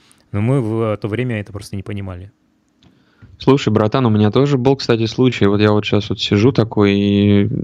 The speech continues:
Speaker 2: распинаюсь на тему того, что, ну, человек попал под колеса по своей дурости, и хер бы с ним.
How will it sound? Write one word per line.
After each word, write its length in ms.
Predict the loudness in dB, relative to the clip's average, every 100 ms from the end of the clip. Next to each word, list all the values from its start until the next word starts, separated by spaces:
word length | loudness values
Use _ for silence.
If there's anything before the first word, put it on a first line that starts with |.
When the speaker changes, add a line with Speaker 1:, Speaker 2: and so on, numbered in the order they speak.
| 0 2
Speaker 2:
распинаюсь 560 | 2 2 2 2 0 0
на 100 | 0
тему 260 | 0 0
того, 260 | 0 0 -2
что, 220 | -4 -4
ну, 320 | 0 0 0 -4
человек 340 | -2 0 0
попал 300 | -2 0 -2
под 140 | -2 -4
колеса 440 | -2 0 -2 -6
по 600 | -4 -2 0 -2 -4 -4 -4
своей 240 | -2 -2
дурости, 360 | 2 0 0 -4
и 80 | -2
хер 180 | -2 -2
бы 100 | -2
с 60 |
ним. 260 | 0 0